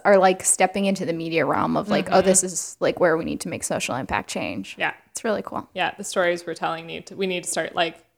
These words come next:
Speaker 2: taking over the narrative. It's
Speaker 1: For
Speaker 2: very
Speaker 1: sure.
Speaker 2: powerful.
Speaker 1: Um, and then I, the other news,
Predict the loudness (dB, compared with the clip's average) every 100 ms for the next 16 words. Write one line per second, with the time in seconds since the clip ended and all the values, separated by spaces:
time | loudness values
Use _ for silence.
0 | _ _ -12 -6 -4 -4 -6 -6 -6 -2
1 | -4 -6 _ _ _ _ _ -2 -2 0
2 | 0 2 0 -4 -8 -10 _ _ _ -20
3 | _ _ _ _ _ _ 0 2 2 4
4 | 4 6 4 4 4 6 4 4 4 2
5 | 2 0